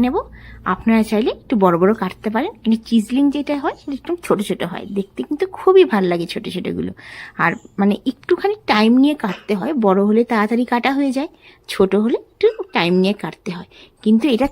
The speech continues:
খেতে কিন্তু অসাধারণ লাগে, আর বানানোও সহজ,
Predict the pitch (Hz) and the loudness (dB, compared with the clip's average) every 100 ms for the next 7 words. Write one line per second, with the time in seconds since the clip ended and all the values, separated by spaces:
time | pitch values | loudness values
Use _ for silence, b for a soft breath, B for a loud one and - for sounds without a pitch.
0 | - 175 151 - 226 262 262 330 - - | -4 -4 -2 -2 0 0 0 0 -2 -2
1 | 214 254 247 285 294 285 302 403 - - | 2 2 2 0 0 -2 -2 -6 -8 -6
2 | 220 320 - 190 196 190 190 233 254 - | -4 -6 -6 -4 -2 -2 2 2 2 -2
3 | 208 185 480 | -4 -2 -2